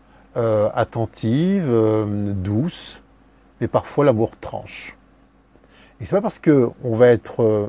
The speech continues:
un peu apparemment rigide dans une parole, dans une décision, que c'est pas de l'amour.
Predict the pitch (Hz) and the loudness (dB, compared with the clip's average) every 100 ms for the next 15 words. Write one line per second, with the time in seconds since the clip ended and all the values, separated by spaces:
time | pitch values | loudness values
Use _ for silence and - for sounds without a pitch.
0 | - - 147 123 147 139 120 101 90 - | -8 -4 -2 -2 2 4 4 0 -6 -14
1 | _ _ _ _ - - 135 113 120 - | _ _ _ _ -14 0 2 2 2 0
2 | 104 92 180 160 160 139 92 92 _ _ | -4 2 2 2 0 -2 -4 -6 _ _
3 | _ _ _ _ _ 104 139 131 117 120 | _ _ _ _ _ 0 2 2 0 -4
4 | - 147 127 123 117 107 92 95 - 113 | 0 2 4 6 4 2 -6 -12 -10 -8
5 | 117 110 107 127 - 110 107 170 185 - | -4 -4 -2 -2 -2 -6 -4 -4 -4 -10
6 | 117 117 104 104 101 | -8 -6 -6 -8 -12